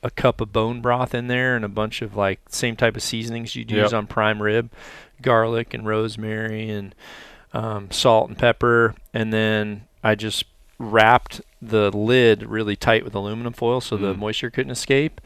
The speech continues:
Speaker 1: And then I s-, cooked it at, uh, I think, like, two hundred fifteen degrees or two hundred twenty degrees for eighteen hours.
Speaker 2: Mm.
Speaker 1: And then I take it out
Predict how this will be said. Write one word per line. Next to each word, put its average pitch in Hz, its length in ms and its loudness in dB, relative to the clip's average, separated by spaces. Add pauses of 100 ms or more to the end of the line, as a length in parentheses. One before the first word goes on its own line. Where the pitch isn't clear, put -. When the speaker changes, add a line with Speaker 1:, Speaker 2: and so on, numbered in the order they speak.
(400)
Speaker 1:
And 117 180 -2
then 113 100 0
I 107 120 2
s-, - 180 -6
cooked - 320 -4
it 120 100 0
at, 107 280 0
uh, 113 260 -2
I 104 60 -10
think, - 260 -10
like, 104 260 -4
two 135 200 -8
hundred 117 400 -10 (400)
fifteen 123 520 -4
degrees 113 400 -6
or 104 60 -6
two - 160 -10
hundred 110 240 -10
twenty 110 240 -10
degrees 104 460 -6
for 104 420 -10 (680)
eighteen 107 460 -6
hours. 98 520 -6
Speaker 2:
Mm. 95 300 -10 (520)
Speaker 1:
And 117 180 -2
then 107 460 -4 (240)
I 104 100 2
take 120 320 0
it 110 60 2
out 120 400 6